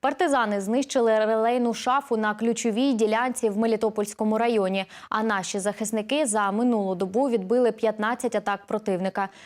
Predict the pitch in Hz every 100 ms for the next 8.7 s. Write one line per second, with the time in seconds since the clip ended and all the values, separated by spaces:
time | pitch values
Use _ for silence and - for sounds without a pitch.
0 | - - 302 302 240 208 202 208 233 247
1 | 233 220 214 208 - 254 254 214 214 214
2 | 214 226 220 208 - 214 202 233 233 220
3 | 214 208 233 247 247 202 - 208 190 -
4 | - - - 330 359 285 330 269 247 233
5 | 240 240 294 277 262 269 240 - 208 269
6 | 247 226 220 220 220 214 254 220 226 220
7 | 220 214 214 220 254 254 254 233 277 190
8 | 180 190 196 208 180 165